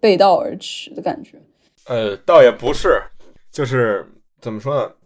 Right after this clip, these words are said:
Speaker 1: 嗯。
Speaker 2: 你通过去中心化选出来的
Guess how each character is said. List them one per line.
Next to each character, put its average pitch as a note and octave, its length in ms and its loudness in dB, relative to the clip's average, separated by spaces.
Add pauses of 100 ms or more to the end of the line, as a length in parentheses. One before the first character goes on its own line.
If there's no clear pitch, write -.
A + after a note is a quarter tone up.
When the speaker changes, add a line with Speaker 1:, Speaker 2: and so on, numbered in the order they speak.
Speaker 1:
嗯。 F3+ 280 0 (280)
Speaker 2:
你 A#2 200 -8
通 D3+ 180 -8
过 E3 140 2
去 F3+ 220 -8
中 D#3 160 -4
心 C#3+ 100 -6
化 C#3+ 180 -2
选 - 320 -4
出 C#3 120 -6
来 C#3 160 0
的 A2 260 -4